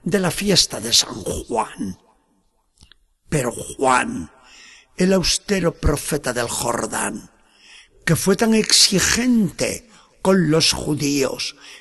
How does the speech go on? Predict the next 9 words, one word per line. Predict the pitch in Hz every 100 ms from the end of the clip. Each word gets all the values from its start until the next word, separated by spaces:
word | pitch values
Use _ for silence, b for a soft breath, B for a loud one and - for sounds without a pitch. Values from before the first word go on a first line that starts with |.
| B -
que | 175 151
acudían | 151 - 147 131 151 127 123
a | 120
él | 127 123 104 - B B B
en | 190 185 147
las | 139 -
orillas | 139 135 127 127 -
del | 135 131
río | 117 123 123 113 117